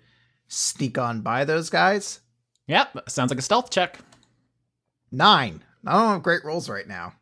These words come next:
Speaker 2: Yeah, not great. So you walk past the Boom Boy and start making your way across the, the lot to the entrance of the manufacturing, uh, plant, and someone sees you. Um, this person is wearing, like, a hard hat. They seem to be, like, a foreman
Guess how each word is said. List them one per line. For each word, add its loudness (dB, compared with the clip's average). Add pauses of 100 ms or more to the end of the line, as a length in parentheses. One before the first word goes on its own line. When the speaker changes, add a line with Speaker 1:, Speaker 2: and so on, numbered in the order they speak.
(240)
Speaker 2:
Yeah, 2
not 4
great. 2
So 0
you 2
walk 4
past 2
the -4
Boom 0
Boy 4
and 0
start 0
making -2
your 0
way 2
across 0
the, 0
the -4
lot 2
to -2
the -4
entrance -4
of -4
the -2
manufacturing, -2 (460)
uh, -4
plant, 0 (200)
and 0
someone 0
sees -2
you. -2 (200)
Um, -2
this -2
person -2
is -4
wearing, -2
like, -8
a -2
hard -2
hat. 0
They -6
seem -4
to -2
be, -4
like, -6
a -12
foreman -2